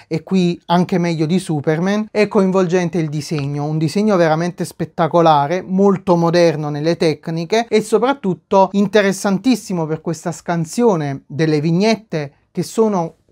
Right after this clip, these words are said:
quasi tutte orizzontali, quindi strette e lunghe, quindi molto cinematografiche, e l'alternanza invece a vignette che scompaiono, diventano delle splash page, quindi completamente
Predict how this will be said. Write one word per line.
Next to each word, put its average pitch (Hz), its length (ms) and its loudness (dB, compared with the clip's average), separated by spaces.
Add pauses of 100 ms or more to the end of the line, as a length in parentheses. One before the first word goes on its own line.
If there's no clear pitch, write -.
quasi 233 240 2
tutte 190 460 -2
orizzontali, 160 800 0
quindi 170 240 -6
strette 175 400 -6
e - 20 0
lunghe, 170 480 -4
quindi 175 260 -2
molto 196 600 2
cinematografiche, 151 1200 -4
e 294 280 4
l'alternanza 214 760 2
invece 214 340 0
a 190 60 0
vignette 196 880 -2
che 185 340 0
scompaiono, 202 840 2
diventano 196 640 2
delle 165 260 2
splash 190 400 -4
page, 170 480 2
quindi 185 320 -2
completamente 180 1040 0